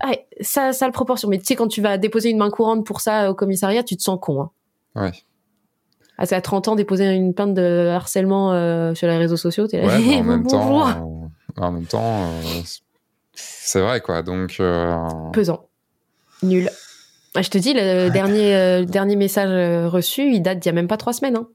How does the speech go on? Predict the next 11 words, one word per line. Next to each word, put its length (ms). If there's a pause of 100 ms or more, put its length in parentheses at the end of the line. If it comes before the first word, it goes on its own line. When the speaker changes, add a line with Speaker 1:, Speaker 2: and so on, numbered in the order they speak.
(180)
Speaker 1:
C'était 320
en 120 (120)
deux 140
mille 360
dix-neuf. 640
On 140
est 80
en 100
deux 200
mille 200
vingt-deux. 840